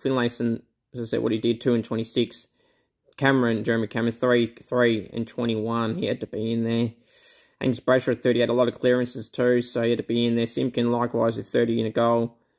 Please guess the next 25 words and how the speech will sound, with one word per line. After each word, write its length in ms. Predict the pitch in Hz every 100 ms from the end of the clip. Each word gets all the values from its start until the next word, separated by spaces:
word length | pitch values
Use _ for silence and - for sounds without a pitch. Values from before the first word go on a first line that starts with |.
| _ _ _ -
And 260 | 117 117 117 _ _ _ -
a 320 | _ _ -
lot 100 | 151
of 60 |
clearances. 680 | - 165 165 156 165 156 - _ _ _ _ _ _ _ _ _ _ -
Windhager 500 | 156 156 147 143 -
tagged, 400 | 151 143 127 -
Lachie 300 | 131 - 120
Neale 180 | 131 120
deserved 260 | 120 113
a 40 | 113
spot. 220 | 123 110
Cam 200 | 120 123
Runner 160 | 127
kicked 160 | 123 -
four 220 | - 120
was 120 | 117
the 60 | 117
difference. 520 | 120 123 127 120 - _ _ _ _ -
Cal 220 | 135 127
Ward, 320 | 127 127 120 _ _ _ 143
goal 220 | 143 143
in 40 | 127
twenty-nine 340 | - 120 117
was 160 | 113